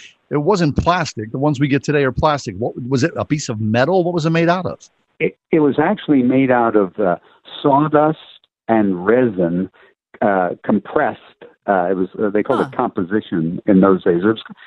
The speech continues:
Speaker 2: kind of a forerunner of plastic. And it had a little brass loop on it, and you could wear it as a watch fob or as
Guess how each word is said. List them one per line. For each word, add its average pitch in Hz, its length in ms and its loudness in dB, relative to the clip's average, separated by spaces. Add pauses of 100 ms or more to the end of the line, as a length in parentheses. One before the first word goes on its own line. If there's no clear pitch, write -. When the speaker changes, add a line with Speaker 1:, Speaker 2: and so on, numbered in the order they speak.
(140)
Speaker 2:
kind 247 180 2
of 139 60 2
a 113 140 2
forerunner 104 640 0
of - 120 -10
plastic. - 640 -2 (360)
And 123 120 4
it 113 100 2
had 147 160 2
a 135 60 -2
little - 160 2
brass 127 440 2 (120)
loop 123 320 2 (100)
on 87 260 0
it, 90 140 0 (100)
and 110 140 6
you 117 100 4
could 104 220 -4
wear 139 240 4
it 135 80 0 (500)
as 110 220 0
a 101 80 2
watch 110 380 0 (400)
fob 120 480 -2 (120)
or 98 500 0
as 92 240 -2